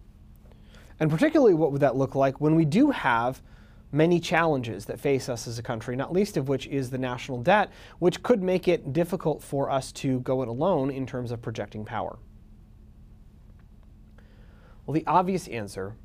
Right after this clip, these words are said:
is to build a system of global alliances. Find countries that share our goals and values in a specific area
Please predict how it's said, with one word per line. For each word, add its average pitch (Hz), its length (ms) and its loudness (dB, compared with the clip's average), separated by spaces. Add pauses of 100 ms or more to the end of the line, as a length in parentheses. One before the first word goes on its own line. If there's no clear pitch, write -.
is 127 120 -6
to - 100 -8
build 131 400 0 (100)
a 120 280 -4
system 151 440 -4
of 120 160 -6
global 123 400 -4
alliances. 127 540 -4
Find 160 260 0
countries 139 600 -4 (400)
that 139 200 4
share 170 440 4
our 139 240 6
goals 160 560 2
and 135 180 -2
values 117 640 -2
in 123 100 -10
a 117 60 -8
specific 110 520 -12
area 101 440 -8